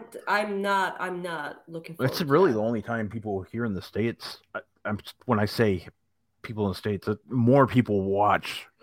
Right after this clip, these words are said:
Speaker 2: uh,
Speaker 1: Football.
Speaker 2: football
Speaker 1: Foot-,
Speaker 2: here.
Speaker 1: football.
Speaker 2: Yep, that
Speaker 1: Football.
Speaker 2: football.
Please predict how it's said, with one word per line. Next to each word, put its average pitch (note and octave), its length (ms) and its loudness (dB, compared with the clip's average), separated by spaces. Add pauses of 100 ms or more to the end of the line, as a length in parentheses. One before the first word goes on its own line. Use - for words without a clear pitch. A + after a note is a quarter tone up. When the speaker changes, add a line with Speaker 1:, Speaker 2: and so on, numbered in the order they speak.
(520)
Speaker 2:
uh, E2+ 300 -4 (1040)
Speaker 1:
Football. C#3+ 480 -8 (320)
Speaker 2:
football F2+ 400 0
Speaker 1:
Foot-, F#3 220 -4 (280)
Speaker 2:
here. G2 280 4
Speaker 1:
football. - 160 -16 (280)
Speaker 2:
Yep, G2 240 -2 (200)
that A2 200 4
Speaker 1:
Football. D3+ 140 2
Speaker 2:
football. E2+ 280 -6